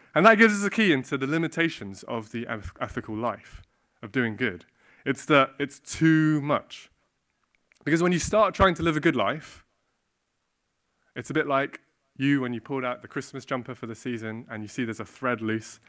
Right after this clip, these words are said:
and you start pulling the thread, and it just keeps on going, and the pattern starts to unravel. The problem is, when you start caring about doing good,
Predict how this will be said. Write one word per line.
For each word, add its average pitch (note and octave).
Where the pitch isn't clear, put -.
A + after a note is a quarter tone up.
and B2
you A2+
start E3+
pulling F#3
the F#3
thread, -
and A2
it A2+
just -
keeps B2
on G#2
going, F#2
and G2+
the F#2+
pattern A2
starts -
to A2
unravel. F#2+
The B2+
problem B3+
is, D3+
when D#3
you E3+
start -
caring C#3
about A#2
doing D3
good, G#2